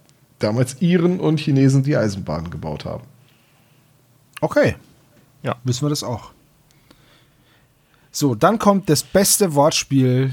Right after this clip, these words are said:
Speaker 2: das ich bei den drei Fragezeichen seit langem gehört habe. Warum eigentlich nicht Kupferbaron? Warum eigentlich Kupferbaron und nicht Erzschurke? <laughs> Total
Speaker 1: Und
Speaker 2: geil.
Speaker 1: Und da hat sich mir die Frage gestellt,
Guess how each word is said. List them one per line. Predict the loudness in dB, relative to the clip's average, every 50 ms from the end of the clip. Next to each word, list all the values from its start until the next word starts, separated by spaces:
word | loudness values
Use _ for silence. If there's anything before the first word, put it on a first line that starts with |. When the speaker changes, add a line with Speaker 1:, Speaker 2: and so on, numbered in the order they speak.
| -6 -8 -8
Speaker 2:
das | -6 -6 -6
ich | -6 -4
bei | -4
den | -4 -2
drei | -2 -4 -4
Fragezeichen | -2 -4 -4 -4 -4 -4 -4 -4 -4
seit | -6 -6 -6
langem | -6 -6 -6 -6
gehört | -6 -4 -4 -4 -2 -2
habe. | 0 0 0 0 -2 -4 -4 -8 _ _ _ _ -20 -20 -20 _ _ -4
Warum | 0 2 2 2 0 0
eigentlich | 0 0 0 2 2
nicht | 0 -2 -4 -2
Kupferbaron? | -2 -2 0 0 -2 0 2 0 0 0 0 0 -2 -2 -2 -4 -8 -10 -10 _ 0
Warum | 2 2 2 2 0
eigentlich | 0 0 0 0 0
Kupferbaron | -2 -2 0 0 0 2 2 0 0 -2 -4
und | -4 0
nicht | 2 2 2 0 -2 -10 -4 -2
Erzschurke? | 0 0 0 -2 -4 -4 -4 -2 -2 -2 -2 -2 -4 -6 -12 -10 -10 -10 -12 -14 _ _ _ _ _ _ _ _ _ _ _ _ -6 -6
<laughs> | -6 -6 _ -10
Total | -2 -2 -2 -2 -2 -2 0 0 2 2 2 0 -2
Speaker 1:
Und | -4 -8 _ _ -6
Speaker 2:
geil. | -4 -4 -2 -4 -2 -4 -4 -6 -8 -16 _ _ _ _ _ _ _ _ _ _
Speaker 1:
Und | -6 -4 -2 0 2
da | 4 4 4 2
hat | 0 -2 -6
sich | -8 -8 -8 -6 -4
mir | -2 -2 -2
die | -2 -4
Frage | -4 0 2 2 4 2 0 -2
gestellt, | -4 -4 -6 -4 -2 -2 -2 -2 -2 -6 -10 -18